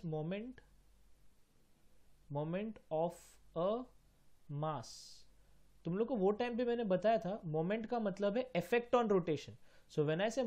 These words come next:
moment of a mass, what do I imply? I imply, यानी कि मैं बोलना चाहता हूँ effect of mass on rotation।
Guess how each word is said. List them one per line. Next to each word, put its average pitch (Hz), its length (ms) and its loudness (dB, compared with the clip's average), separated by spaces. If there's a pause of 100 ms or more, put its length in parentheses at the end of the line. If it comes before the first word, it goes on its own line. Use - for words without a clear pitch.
moment 208 360 0
of 226 80 -2
a 226 80 4 (100)
mass, 185 260 -2 (140)
what 170 180 4
do 208 140 6
I 220 80 6 (140)
imply? 185 340 2 (180)
I 156 160 0
imply, 160 380 0 (800)
यानी 139 160 -4
कि 170 100 -2
मैं 175 160 -2
बोलना 156 300 2
चाहता 170 320 -4
हूँ 170 260 -4 (140)
effect - 560 -6 (840)
of 175 360 2 (1040)
mass 165 340 -2 (1600)
on 196 360 -2 (840)
rotation। 143 520 -4